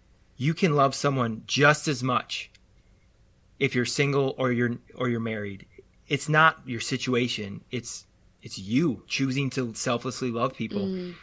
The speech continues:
Speaker 1: And I think it stems from this lack of really talking about Jesus as a single person, talking about Paul as a single person,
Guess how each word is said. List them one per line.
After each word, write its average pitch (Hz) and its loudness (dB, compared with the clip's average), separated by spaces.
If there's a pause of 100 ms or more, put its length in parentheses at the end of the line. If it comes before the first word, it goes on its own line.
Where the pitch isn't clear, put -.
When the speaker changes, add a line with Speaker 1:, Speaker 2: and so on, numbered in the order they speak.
(260)
Speaker 1:
And 135 0 (200)
I 135 4
think 180 2
it 170 4
stems 151 2
from 135 0
this 123 -2 (220)
lack 131 2
of 127 -2 (560)
really 135 2
talking 139 2
about 135 2
Jesus 123 -2
as 120 -2
a 110 -6
single 127 -4
person, 180 -6 (160)
talking 113 -2
about 113 -6
Paul 120 0
as 135 -4
a 135 -8
single 147 -4
person, 170 -8